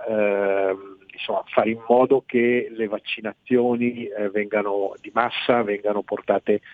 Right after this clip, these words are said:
avanti nel modo giusto. E dopodiché, eh, diciamo, le armonie per, per salire al colle sono sempre particolari,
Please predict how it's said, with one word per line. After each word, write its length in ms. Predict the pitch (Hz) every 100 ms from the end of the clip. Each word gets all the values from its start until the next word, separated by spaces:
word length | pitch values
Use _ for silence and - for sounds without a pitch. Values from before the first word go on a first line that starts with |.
| -
avanti 600 | 127 117 113 113 110 120
nel 140 | 104
modo 260 | 104 110 104
giusto. 460 | - 92 - - - - - - -
E 480 | - 143 139 131 127
dopodiché, 920 | 120 151 160 156 - 160 165 175 170 131
eh, 200 | 131 127
diciamo, 440 | 127 - 139 135
le 140 | 135 135
armonie 760 | 135 135 143 147 160 147 135
per, 460 | 120 131 123 123 117
per 140 | 127
salire 320 | 113 131 135 135
al 100 | 127
colle 260 | 147 143
sono 200 | - 127
sempre 280 | 113 131 127
particolari, 840 | - 120 - - 135 131 123 135